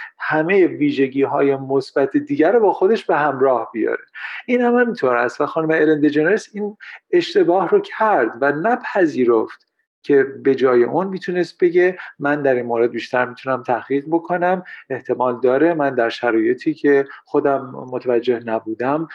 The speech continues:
کاری انجام دادم که دیگران رو احساساتشون رو خدشه‌دار کردم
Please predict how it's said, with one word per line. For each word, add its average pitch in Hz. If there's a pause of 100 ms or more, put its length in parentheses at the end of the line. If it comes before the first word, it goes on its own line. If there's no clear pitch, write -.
(140)
کاری 143
انجام 131
دادم 123
که 180
دیگران 120
رو 151 (260)
احساساتشون 123
رو 127
خدشه‌دار 120
کردم 180